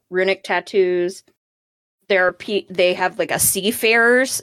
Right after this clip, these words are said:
section, and then they have an orcs, which, uh, talk about, like, their extremely painful tattooing process, which is, uh, really interesting. So, yeah,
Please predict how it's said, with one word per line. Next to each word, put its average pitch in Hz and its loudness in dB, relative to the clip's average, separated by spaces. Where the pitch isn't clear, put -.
section, 269 -4
and 208 -2
then 202 0
they 220 0
have 226 -2
an 208 -4
orcs, - -4
which, - -4
uh, 175 2
talk - -2
about, 156 -2
like, 175 -2
their 160 -2
extremely 180 -2
painful 165 -4
tattooing 269 0
process, 269 -2
which 214 -8
is, 233 -10
uh, 202 4
really 202 0
interesting. 165 -6
So, 165 -2
yeah, 302 2